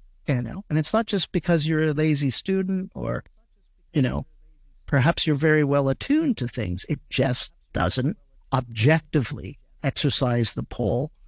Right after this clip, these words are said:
the teacher claims it does. And again, in theories of art and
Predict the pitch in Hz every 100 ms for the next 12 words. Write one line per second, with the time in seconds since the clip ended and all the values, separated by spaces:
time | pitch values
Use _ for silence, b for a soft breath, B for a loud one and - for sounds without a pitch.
0 | _ - - 147 - 151 131 - - _
1 | - - 135 113 104 - - - 113 -
2 | 95 87 - - _ _ - _ - -
3 | _ - 185 175 170 180 170 160 - 190
4 | 190 185 175 190 - 185 180 175 143 127
5 | 139 143 143 - - 127 127 120